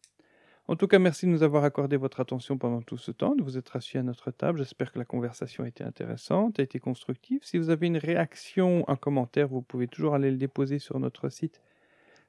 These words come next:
parlercuisine point com, épisode du podcast, vous allez voir l'épisode, et puis qui vous cliquez dessus, c'est,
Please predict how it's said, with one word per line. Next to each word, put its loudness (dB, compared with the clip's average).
parlercuisine 4
point 2
com, 4
épisode 0
du -4
podcast, 0
vous -4
allez 0
voir -2
l'épisode, 0
et 0
puis -4
qui -6
vous -6
cliquez -8
dessus, -2
c'est, -8